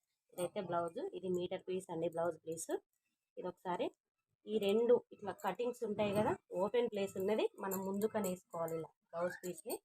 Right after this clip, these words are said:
ఇలా ఓపెన్ ప్లేస్ ఉన్నదాన్ని ఇలా ముందుకని బ్లౌజ్ వేసుకోవాలి ఫస్ట్. చూడండి నేను ఇలా వేసుకున్న తర్వాత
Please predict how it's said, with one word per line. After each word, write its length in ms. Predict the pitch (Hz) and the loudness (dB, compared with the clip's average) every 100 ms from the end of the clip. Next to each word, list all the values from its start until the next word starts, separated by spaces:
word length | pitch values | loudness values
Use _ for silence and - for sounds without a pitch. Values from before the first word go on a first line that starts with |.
| _ _ _ | _ _ _
ఇలా 140 | - 175 | -4 0
ఓపెన్ 320 | 180 180 180 | 0 0 -4
ప్లేస్ 240 | 175 170 165 | -2 -6 -4
ఉన్నదాన్ని 420 | 165 160 160 285 - - | -4 -2 -2 -4 -4 -14
ఇలా 160 | 170 | -10
ముందుకని 560 | 165 165 170 - 160 226 - _ | -8 -10 -12 -12 -10 -10 -12 _
బ్లౌజ్ 300 | 175 165 160 | -4 -2 -2
వేసుకోవాలి 500 | 160 165 _ - 151 | -6 -10 _ -12 -10
ఫస్ట్. 320 | - 160 _ 277 - _ _ _ _ _ _ _ _ _ _ _ - 370 381 381 370 - - | -8 -10 _ -12 -12 _ _ _ _ _ _ _ _ _ _ _ -10 -8 -6 -6 -8 -12 -12
చూడండి 420 | 220 185 170 190 - | -4 0 0 -2 -8
నేను 180 | - 180 | -8 -4
ఇలా 160 | 180 170 | 0 0
వేసుకున్న 420 | 180 180 - 185 | -2 -6 -6 -6
తర్వాత 400 | 175 170 160 - | -4 -2 -2 -2